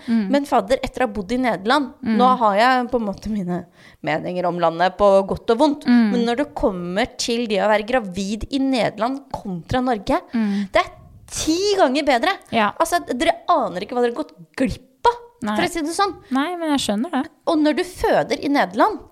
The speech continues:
Speaker 2: så er det sånn at, ok, du kommer hjem etter gjerne to dager, så er du
Speaker 1: Mm.
Speaker 2: hjemme igjen.
Speaker 1: Mm.
Speaker 2: Men de første ti dagene hjemme,
Speaker 1: Ja.
Speaker 2: så har du en jordmor hjemme hos deg hver dag.
Speaker 1: Oi, hele døgnet?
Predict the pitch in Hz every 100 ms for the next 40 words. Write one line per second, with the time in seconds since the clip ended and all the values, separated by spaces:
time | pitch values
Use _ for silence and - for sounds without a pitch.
0 | _ - - - 160 240 262 202 214 233
1 | - 233 233 269 190 160 165 160 - 156
2 | - - - - 151 139 143 - 247 226
3 | 151 - 95 - - 233 220 240 - 214
4 | 320 339 262 - 311 - - - - -
5 | 233 247 240 196 165 214 277 240 240 320
6 | - 233 202 - - 254 214 190 208 233
7 | 185 185 202 196 175 175 208 185 190 -
8 | - _ _ _ _ - 302 320 - 254
9 | 220 208 202 339